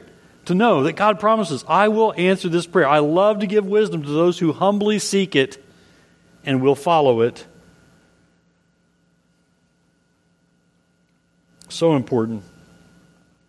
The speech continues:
Because at your strongest, you are never as strong as the Lord is at his weakest. Paul is a great example of the proper attitude, one that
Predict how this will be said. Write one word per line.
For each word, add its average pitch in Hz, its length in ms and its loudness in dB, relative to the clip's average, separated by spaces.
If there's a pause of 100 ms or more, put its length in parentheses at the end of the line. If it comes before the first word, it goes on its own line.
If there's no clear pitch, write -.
(540)
Because 120 300 0
at 147 140 2
your 135 120 -2
strongest, 147 560 -4
you 135 120 -4
are 123 80 0
never 127 300 0
as 113 100 -6
strong 127 300 -4
as 113 120 -8
the 120 80 -6
Lord 123 260 0
is 117 180 0
at 110 140 0
his 113 220 -2
weakest. 117 560 -6 (1700)
Paul 175 280 0
is 131 100 -2
a 117 60 -4
great 135 260 0
example 117 760 0 (220)
of 117 200 0
the 113 80 -4
proper 160 600 -2
attitude, 107 560 -2
one 156 220 0
that 147 160 -2